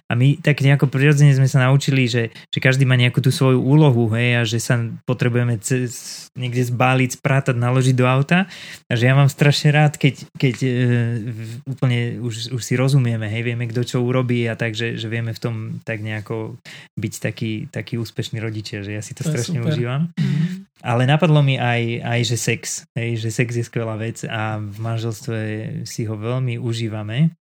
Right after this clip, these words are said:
Speaker 1: A, ale napadlo mi ešte aj, že úplne, že jedna z takých najlepších vecí, a možno, že to teraz,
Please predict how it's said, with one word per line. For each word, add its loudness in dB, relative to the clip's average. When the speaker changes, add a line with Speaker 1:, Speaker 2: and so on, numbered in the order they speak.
Speaker 1:
A, -8
ale -2
napadlo 0
mi -2
ešte -6
aj, -2
že -2
úplne, -6
že -4
jedna -8
z -10
takých -8
najlepších -6
vecí, -6
a -4
možno, 6
že 2
to -10
teraz, 4